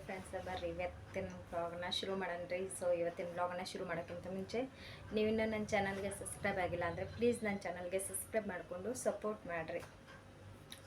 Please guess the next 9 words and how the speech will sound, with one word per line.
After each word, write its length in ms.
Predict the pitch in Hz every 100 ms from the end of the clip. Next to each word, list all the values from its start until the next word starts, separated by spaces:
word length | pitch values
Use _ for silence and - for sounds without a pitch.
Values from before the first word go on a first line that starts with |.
| - - - - -
So, 60 | 180 190 185 175
ನಂದಂತ್ರ 480 | 175 180 175 -
ಕೆಲಸ 380 | 185 170 165 - 180 175
ಮುಗ್ದೈತ್ರಿ, 500 | 170 175 196 - 196
ಇನ್ನೂ 280 | 185 185 196
ಅದಾವು 380 | 185 208 190 185
ಬಾಂಡೆ 300 | 185 165 165
ಎಲ್ಲ 180 | 180 170
ತಿಕ್ಕೋ 320 | 170 - -